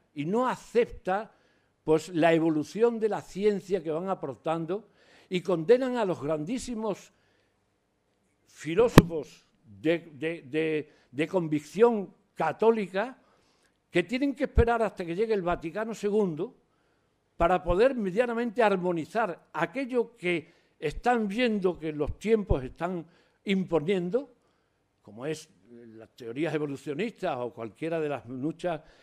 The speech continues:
eh, tendencias científicas que están apareciendo en este final del siglo diecinueve, porque prácticamente el Vaticano no deja,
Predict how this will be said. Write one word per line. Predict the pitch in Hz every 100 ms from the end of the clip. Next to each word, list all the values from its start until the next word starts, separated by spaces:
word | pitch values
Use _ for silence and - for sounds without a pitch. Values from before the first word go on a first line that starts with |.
| _
eh, | 151 135
tendencias | 151 139 156 180 165 156
científicas | 147 120 196 180 - 123
que |
están | 113 156 160
apareciendo | 151 123 160 156
en | 127
este | 143 -
final | - 135 156 139
del | 101
siglo | - 151 160
diecinueve, | 165 185 180 190 - _ _ _ _ _ _ _ _
porque | - 185 185 185 180 180 - _ _ _ -
prácticamente | 226 262 269 233 233 254 226
el |
Vaticano | 180 147 170 247
no | 226 220
deja, | 214 233 - -